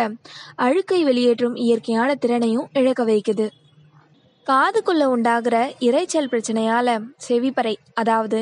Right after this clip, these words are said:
eardrum பாதிக்கப்படும். இது காது கேளாமை பிரச்சனையை உண்டு பண்ணுது. முன்னாடியெல்லாம்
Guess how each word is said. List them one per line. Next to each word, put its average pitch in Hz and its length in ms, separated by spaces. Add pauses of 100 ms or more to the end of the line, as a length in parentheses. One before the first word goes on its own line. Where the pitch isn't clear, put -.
eardrum 247 460
பாதிக்கப்படும். 220 680 (640)
இது 254 200 (160)
காது 254 360
கேளாமை 214 380
பிரச்சனையை 208 600
உண்டு 240 240
பண்ணுது. 214 380 (840)
முன்னாடியெல்லாம் 302 720